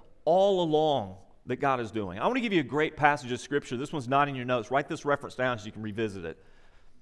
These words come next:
It's one of the most powerful passages in Scripture about the will of God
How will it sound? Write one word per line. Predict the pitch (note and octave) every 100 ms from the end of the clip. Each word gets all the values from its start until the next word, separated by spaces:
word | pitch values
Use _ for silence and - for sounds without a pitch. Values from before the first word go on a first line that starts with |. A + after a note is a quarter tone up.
| - _ - - - - - -
It's | -
one | A#3
of |
the | A3
most | F3+ -
powerful | F#3 B3 A#3
passages | D#3 F#3 F#3+ F3 D3 C3+
in | C3+
Scripture | - F3 E3+ C3+
about | A#2+ C3+ C3+
the |
will | B2+ B2
of | F#2+
God | F#2+ D#2 D#2+